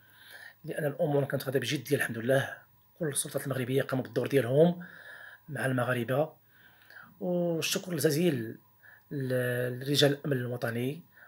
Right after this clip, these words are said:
والدرك الملكي والقوات المساعدة، الوقاية المدنية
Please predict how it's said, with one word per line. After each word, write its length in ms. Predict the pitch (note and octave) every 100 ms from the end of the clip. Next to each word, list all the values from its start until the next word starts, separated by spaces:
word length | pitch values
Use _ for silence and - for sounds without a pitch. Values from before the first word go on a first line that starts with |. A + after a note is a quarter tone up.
| _
والدرك 460 | E3+ - D3 C3 A#2
الملكي 560 | A2+ G#2+ - A#2+ C#3 E3 - - _
والقوات 400 | A3 - E3 B2+
المساعدة، 640 | C3+ B2+ C#3 A2+ A2 B2+ C#3+ - - _ D#3+
الوقاية 440 | D3 C3 F3 D#3
المدنية 640 | B2+ A#2+ A2+ A2+ A#2+ C#3+